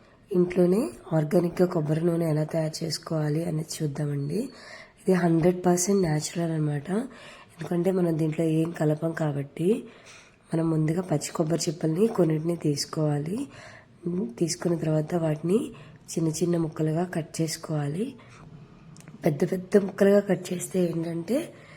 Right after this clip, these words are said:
మనం మిక్సీలో వేసేటప్పుడు సరిగా గ్రైండ్ అనేది అవ్వదు. అలాగే మనకి మిక్సీ అనేది తొందర తొందరగా లోడ్ అనేది పడిపోతుంది. అందుకని చెప్పి మనం చిన్న చిన్న ముక్కలుగా, వీలైనంత చిన్న చిన్న ముక్కలుగా కట్ చేసుకుంటే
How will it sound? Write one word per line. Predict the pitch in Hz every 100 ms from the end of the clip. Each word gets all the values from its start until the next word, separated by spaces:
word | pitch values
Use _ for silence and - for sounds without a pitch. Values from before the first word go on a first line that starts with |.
| - - - - -
మనం | 165 160
మిక్సీలో | 156 - 180 175
వేసేటప్పుడు | 180 165 185 180 165 185
సరిగా | 190 - 170 160 165 - - 185
గ్రైండ్ | 160 156 160 165
అనేది | 160 160 202
అవ్వదు. | 160 139 151 196 269 - - - - - -
అలాగే | 156 160 175
మనకి | 170 160 170
మిక్సీ | 160 151 - 175
అనేది | 165 160 156 226 302 - - - _ - -
తొందర | 165 165
తొందరగా | 160 170 160 160 170
లోడ్ | 160 160 170
అనేది | 156 156
పడిపోతుంది. | 156 151 147 160 156 147 139 180 233 - - - - -
అందుకని | 156 156 156 160
చెప్పి | 165 160 170
మనం | 160 190 294 - - - - _
చిన్న | - 185 190
చిన్న | 190 196 185 185
ముక్కలుగా, | 175 180 180 170 202 302
వీలైనంత | 208 175 175 175 170 165 -
చిన్న | 160 156 156
చిన్న | 160 175 165
ముక్కలుగా | 160 156 156 170
కట్ | 180 160 - 175
చేసుకుంటే | 160 - 151 139 240 359